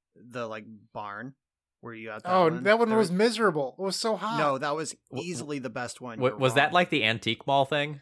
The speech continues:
Speaker 2: Yes.
Speaker 1: Yeah, it, it was
Speaker 3: Yeah.
Speaker 1: like an antique mall flea market with, like, a barn at the end. Like, the doors to the convention room,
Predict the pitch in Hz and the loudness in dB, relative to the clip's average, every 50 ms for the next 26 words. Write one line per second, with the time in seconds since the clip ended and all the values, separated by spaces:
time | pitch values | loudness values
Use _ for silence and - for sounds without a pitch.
0 | _ _ _ 170 160 160 151 139 135 135 - 151 147 131 127 - 151 156 156 - | _ _ _ -4 0 0 2 2 0 -4 -4 -4 -4 -4 -4 -2 -4 -4 -4 0
1 | 127 - - 175 - - 170 156 - 156 147 - 143 156 185 175 - - 180 170 | 2 2 4 4 2 2 0 0 -4 -6 -8 -6 -6 -6 -6 -6 -6 -4 -4 -4
2 | 170 - 147 147 143 139 139 139 139 139 135 135 139 _ - - - - 135 139 | -4 -6 -6 -4 -2 -2 0 0 0 -2 -4 -6 -8 _ -20 -20 -18 -14 -10 -8
3 | 143 135 131 127 127 120 - - 127 123 123 113 _ _ _ _ _ _ _ 131 | -6 -6 -6 -6 -8 -8 -10 -10 -10 -10 -10 -14 _ _ _ _ _ _ _ -12
4 | 135 123 135 131 127 117 - - 131 123 110 107 - 131 117 120 127 135 139 143 | -10 -8 -8 -8 -8 -8 -10 -10 -10 -10 -10 -10 -8 -6 -6 -4 -4 -4 -6 -8
5 | 131 139 131 - 135 123 120 123 123 123 127 120 123 123 113 107 _ _ _ _ | -8 -12 -12 -12 -12 -12 -12 -12 -10 -10 -10 -10 -8 -10 -12 -12 _ _ _ _
6 | _ - 135 120 139 131 110 - 135 123 131 143 143 139 - - 143 123 131 127 | _ -20 -12 -8 -8 -8 -6 -8 -8 -6 -6 -6 -8 -8 -10 -12 -10 -6 -6 -4
7 | 123 120 117 113 _ _ _ _ - 143 127 110 113 113 - - 143 131 117 127 | -4 -6 -8 -10 _ _ _ _ -12 -12 -10 -10 -12 -14 -12 -12 -12 -12 -10 -12
8 | 135 131 - | -12 -12 -14